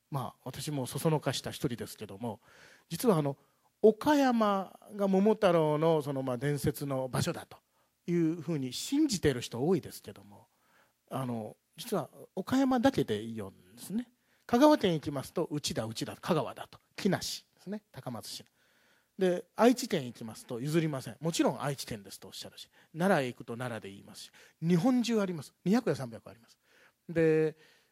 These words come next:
鬼退治の伝説がある場所。岡山には桃太郎の伝説はないんですよ。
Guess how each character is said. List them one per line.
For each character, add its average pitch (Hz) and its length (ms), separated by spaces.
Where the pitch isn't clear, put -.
鬼 226 240
退 262 320
治 185 120
の 139 160
伝 170 260
説 165 380
が 147 320
あ 165 100
る 123 160
場 - 140
所。 - 180
岡 285 260
山 185 200
に 139 80
は 120 60
桃 185 200
太 254 160
郎 156 100
の 135 80
伝 135 160
説 131 200
は 127 40
な 127 140
い 104 60
ん 98 60
で 104 60
す - 120
よ。 - 100